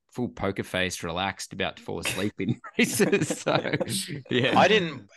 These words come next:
Speaker 2: my best racing, I didn't think, I didn't o-, overthink anything. In the last few years, I was so analytical and just, I used to just race. I used to, I'd get out of the water behind and I'd just rip, try and rip everyone's legs off and hang on on the run. It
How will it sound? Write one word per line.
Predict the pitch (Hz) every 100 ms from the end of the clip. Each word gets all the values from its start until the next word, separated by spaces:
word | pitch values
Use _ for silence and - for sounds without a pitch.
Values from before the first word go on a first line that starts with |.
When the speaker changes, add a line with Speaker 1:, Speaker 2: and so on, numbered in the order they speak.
| - 120
Speaker 2:
my | 170 175
best | 160 175
racing, | 139 143 - 190
I | 151 139
didn't | - 147 120 - _
think, | 160 107 - - -
I | -
didn't | 127 156 139 -
o-, | - 135 - -
overthink | 131 147 160 139 147
anything. | 135 110 107 107
In |
the | 113
last | 110 127 - -
few | 110
years, | 104 110 131
I | - 127 131 110 - _ _
was | 113 104
so | - 113 113
analytical | 113 107 95 98 - 123 110
and | 104
just, | 101 101 - - - _ _ -
I |
used | 202 -
to |
just | 226 104
race. | 139 180 - - -
I | 147
used | 151
to, | -
I'd | 117
get | 135 156
out |
of | 143
the |
water | 135 147
behind | 139 127 110 135 135
and | 131
I'd | 127
just | 143 113
rip, | 113 139 - -
try | 151
and | 143
rip | 131 -
everyone's | 143 143 123
legs | 165 175
off | 95 95 -
and | 110
hang | 120 127
on | 131
on | 131
the | 127
run. | 160
It | 104